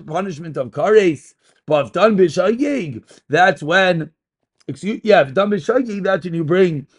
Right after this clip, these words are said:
the Karban. Says Rabbeinu Yonah, "V'inin HaKares Shenichas Hu V'Zara." What does Kares mean, Rachmana Litzlan, that he and his Zara, his children, are cut off from life, they die prematurely? Kinyan Shenemar,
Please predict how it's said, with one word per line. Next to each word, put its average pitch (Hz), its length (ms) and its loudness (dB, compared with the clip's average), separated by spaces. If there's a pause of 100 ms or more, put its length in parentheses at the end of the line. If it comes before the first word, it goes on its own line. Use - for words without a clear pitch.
(180)
the 151 140 -6
Karban. 101 540 -8 (260)
Says 190 300 2
Rabbeinu 175 320 -2
Yonah, 190 200 -4
"V'inin 202 320 -6
HaKares 190 320 -2
Shenichas 190 340 -6
Hu 180 100 -4
V'Zara." 151 320 0
What 165 220 -4
does 170 120 -8
Kares 208 420 -4
mean, 196 360 -4
Rachmana 170 520 0
Litzlan, 180 540 2 (320)
that 165 220 2
he 226 480 0
and 214 180 2
his 185 160 -2
Zara, 202 400 0
his 170 220 0
children, 185 640 0 (340)
are 160 100 0
cut 196 240 0
off 220 360 4
from 175 180 -8
life, 196 300 0
they 165 100 -6
die 190 240 0
prematurely? 180 840 0 (880)
Kinyan 226 360 -8
Shenemar, 196 680 2